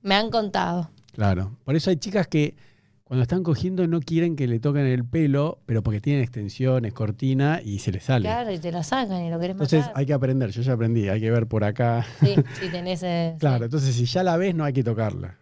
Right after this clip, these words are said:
Speaker 1: O
Speaker 2: Porque
Speaker 1: preguntale por las dudas, ya que
Speaker 2: No,
Speaker 1: están
Speaker 2: no, no,
Speaker 1: hablando.
Speaker 2: pero ya, ya te, yo ya me di cuenta que
Speaker 1: Ok.
Speaker 2: ¿Y cómo te haces una colita alta?
Speaker 1: Claro.
Speaker 2: A ver, ¿cómo?
Speaker 1: ¿Tipo colita de caballo?
Speaker 2: ¿Pero cómo es
Speaker 1: Cuestión
Speaker 2: colita
Speaker 1: esa que
Speaker 2: alta?
Speaker 1: va y ya el hombre sabe.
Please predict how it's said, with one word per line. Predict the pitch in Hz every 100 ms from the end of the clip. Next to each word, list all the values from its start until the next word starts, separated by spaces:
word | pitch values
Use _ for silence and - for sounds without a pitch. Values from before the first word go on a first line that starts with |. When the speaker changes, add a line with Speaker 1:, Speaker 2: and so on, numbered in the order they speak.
| -
Speaker 1:
O |
Speaker 2:
Porque | 254 -
Speaker 1:
preguntale | 190 165 196 196 190
por | 180
las | 170
dudas, | 175 214 190 165
ya | -
que |
Speaker 2:
No, | 180 190
Speaker 1:
están | 190
Speaker 2:
no, |
no, | 190
Speaker 1:
hablando. | 196 196 180
Speaker 2:
pero | 165
ya, | 151 180 165
ya | 165
te, | 156 151 147
yo | 190
ya | 160 139
me | 123
di |
cuenta | 117 123 110
que | 95 92 62 - -
Speaker 1:
Ok. | 202 - - - _ _ -
Speaker 2:
¿Y | 240 226
cómo | - 294
te | 202
haces | 160 240 196
una | 123
colita | 107 117 113
alta? | 120 220 104 - - -
Speaker 1:
Claro. | 185 165 180 170 156 139
Speaker 2:
A | -
ver, | 110 127
¿cómo? | - 95
Speaker 1:
¿Tipo | -
colita | 180 202 214
de |
caballo? | 175 175 180 220 - 240 180 165 _ _ _ _ _ -
Speaker 2:
¿Pero | 143
cómo | 233 190
es | 110
Speaker 1:
Cuestión | - 98 98
Speaker 2:
colita | 104 95
Speaker 1:
esa | 90
que | 98
Speaker 2:
alta? | 98
Speaker 1:
va | 117 226 269
y | 294 208
ya | 202
el | 202
hombre | 214 214
sabe. | 196 - 214 190 175